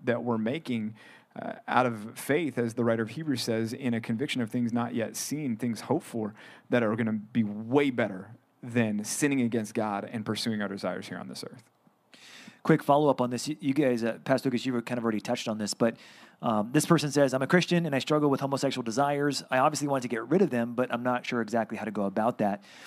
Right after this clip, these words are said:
Speaker 2: So you touched on some of that. You're de-, you're denying those desires. Is there anything else you guys wanna add to that to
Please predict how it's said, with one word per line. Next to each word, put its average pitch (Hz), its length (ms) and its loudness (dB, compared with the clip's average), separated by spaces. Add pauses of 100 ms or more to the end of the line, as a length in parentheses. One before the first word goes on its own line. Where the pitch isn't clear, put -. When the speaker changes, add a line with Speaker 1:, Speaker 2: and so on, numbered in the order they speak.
(160)
Speaker 2:
So 135 60 0
you 180 80 6
touched 180 280 6
on 139 120 2
some 156 180 2
of 135 80 4
that. 120 220 2
You're 123 100 -2
de-, 120 240 2
you're 127 120 2
denying 127 400 2
those 117 140 0
desires. 113 360 0
Is 123 60 -2
there 139 80 0
anything 147 180 0
else 143 180 2
you 135 60 -6
guys 135 160 2
wanna 120 140 -2
add 127 200 -2
to 156 80 -2
that 160 200 -2
to 110 160 -6